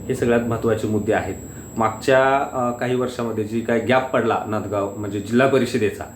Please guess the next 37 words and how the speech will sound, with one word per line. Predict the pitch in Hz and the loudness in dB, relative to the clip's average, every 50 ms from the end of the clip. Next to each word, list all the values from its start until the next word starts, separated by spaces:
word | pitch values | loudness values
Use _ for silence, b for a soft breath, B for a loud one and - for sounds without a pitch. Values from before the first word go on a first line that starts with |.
| B B B B B - | B B B B B -10
आणि, | - 104 113 117 117 120 120 120 120 117 - | -6 -4 -2 -2 0 2 2 4 2 2 2
अ, | 131 120 117 117 117 117 110 117 | 2 2 2 2 2 2 2 2
मुदत | 120 120 131 135 | 4 4 2 2
संपल्यानंतर | - 143 135 120 127 131 131 131 131 127 117 143 143 147 | 2 0 0 2 4 4 4 4 2 0 2 2 2 2
बऱ्याच | 151 151 147 127 120 123 135 143 147 143 | 2 0 0 0 2 4 6 6 6 4
वर्षांनी, | 143 139 139 - 135 131 135 139 139 139 135 - | 2 0 0 0 -2 -2 -2 -2 -2 -4 -6 -6
अ, | 139 131 123 123 | -4 -4 -2 -2
निवडणुकीला | 123 123 123 123 120 117 123 117 131 120 113 | 0 0 2 2 2 2 0 2 2 2 2
आपण | 110 - 120 117 | 2 0 -2 -2
सध्या | - - 101 - 113 | -2 -4 -2 -2 -4
सामोरं | 107 - 110 95 98 101 104 104 | -2 -2 -2 -2 0 0 0 0
जातोय. | 98 104 90 - 98 - - B B B B B B B B | 0 -2 -4 -4 -4 -6 -6 B B B B B B B B
आणि | 107 117 127 135 | -2 0 2 4
या | 135 135 139 143 147 147 147 147 - | 4 4 4 4 2 2 0 -2 -2
संपूर्ण, | 151 139 120 - 139 143 143 147 151 151 156 156 156 151 - | -4 -4 -2 0 0 2 4 4 4 4 4 2 0 -2 -4
अ, | 123 127 127 127 123 | -4 -2 -2 -2 -2
गटामध्ये | 113 127 - 139 135 131 120 - 98 85 - - - - - - - - | -2 0 0 0 0 0 0 -2 -2 -6 -6 -10 -14 -16 -16 -14 -8 -4
सध्या | 139 131 127 143 139 | -4 0 2 2 2
भरपूर, | 131 139 139 135 131 - 175 180 180 196 | 2 2 0 -2 2 4 6 6 8 6
अ, | 185 - 156 156 147 147 143 139 135 - 123 - - - - - 117 | 4 2 0 2 2 2 2 0 -2 -2 -4 -6 -8 -12 -12 -8 -8
अ, | 117 117 113 110 | -6 -6 -6 -6
बॅक-, | 107 - 151 131 110 107 - - - - 131 | 0 2 2 2 2 -2 -6 -12 -12 -10 -2
बॅकलॉग | 131 139 139 - 147 156 160 156 - | 0 2 4 6 6 6 6 4 2
कामाचा | - 156 139 135 131 123 135 131 | 0 0 0 2 0 0 2 0
राहिलेला | 131 127 123 120 117 117 | 0 0 0 0 0 0
आहे. | 113 104 - 120 - B B B 110 B B | 0 -2 -2 -6 -8 B B B -14 B B
आणि | 120 123 131 | -4 -2 0
महत्त्वाचा | 127 131 135 147 151 151 160 170 | 0 0 2 4 4 4 4 4
विषय | 160 156 151 - 170 | 2 2 2 0 0
म्हणजे | 160 160 156 151 165 160 - | 0 2 0 0 0 -2 0
त्याच | - 160 160 160 - - | 2 2 2 2 0 2
त्याच | 175 165 165 - | 2 2 2 2
रस्त्याची, | 160 160 - - - 156 147 151 - 165 165 170 165 160 156 | 0 0 -2 0 0 0 0 2 0 0 2 4 4 4 4
अ, | 151 | 4
दुरुस्ती, | 143 139 143 143 143 143 143 135 139 - 143 131 135 131 135 | 4 4 4 4 4 4 4 2 2 0 0 0 2 2 0
त्याचे | 139 127 - 147 | 0 0 0 0
स्टँडर्ड, | 139 - - 160 143 127 123 120 123 123 120 | 0 0 0 2 2 4 4 4 4 4 2